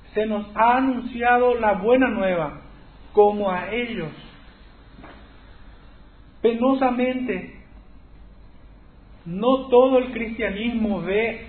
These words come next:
a la Biblia en su unidad orgánica, de que hay un solo tema,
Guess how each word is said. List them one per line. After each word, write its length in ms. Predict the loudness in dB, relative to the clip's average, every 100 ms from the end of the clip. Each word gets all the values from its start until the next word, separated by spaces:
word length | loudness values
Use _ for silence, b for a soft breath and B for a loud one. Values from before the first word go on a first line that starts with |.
| -8
a 240 | 0 0 2
la 180 | -2
Biblia 580 | -4 -4 -4 -4 -6 -8 -12 -18 -20 -16 -8
en 240 | -6 -6 -8
su 80 | -10
unidad 680 | -10 -10 -8 -2 -2 -2 -8
orgánica, 680 | -8 -4 -4 -6 -8 -12 -14 -16 -18 -16 -16 -14 -12
de 200 | -4 -4
que 140 | -2 -2
hay 240 | 0 0
un 320 | -2 -4 -4
solo 340 | -4 -4 -4 -4
tema, 440 | -2 -2 -2 -8